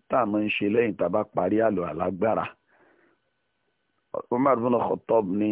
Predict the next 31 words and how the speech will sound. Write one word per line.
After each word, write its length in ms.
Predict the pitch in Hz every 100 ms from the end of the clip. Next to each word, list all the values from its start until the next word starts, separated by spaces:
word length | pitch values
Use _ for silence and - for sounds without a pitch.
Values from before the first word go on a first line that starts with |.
| 107
Òjíṣẹ́ 340 | 101 98 -
ńlá 100 | 123 120
Muhammad 440 | 113 - 113 98
sallallahu 460 | - 104 101 107 -
alaihi 200 | 110 107
wasallam 320 | 95 98 101
sọ 120 | 101 95
pé, 120 | 107 113
"ما 220 | 120 127 120
منكم 560 | 110 123 147 107 - 104 73
من 220 | 80 98 90 -
أحد"، 420 | 110 - - 92 131 104 _ _ - _ _ -
ẹnikẹ́ni 580 | 127 120 117 - 123 113
nínú 220 | 117 120 110
yín 220 | 120 135
tàbí 300 | - 90 113
ẹni 200 | 117 104 95
yòówù 320 | 113 156 135
nínú 200 | 98 98 95
yín, 240 | 101 110 -
"يتوضأ"، 800 | - 107 98 104 123 - 101 101 85 - _
tó 120 | 107
ṣàlọ́ 420 | 117 - 117 98
àlá، 200 | 87 95 98
"فيسبغ"، 760 | - 87 101 127 117 - - - _ _ _ _
tó 40 | -
sì 100 | 120
ṣàlọ́ 340 | 131 98 80 82
àlá 160 | 87 98
náà 180 | 104 76
dáadáa. 420 | 78 69 82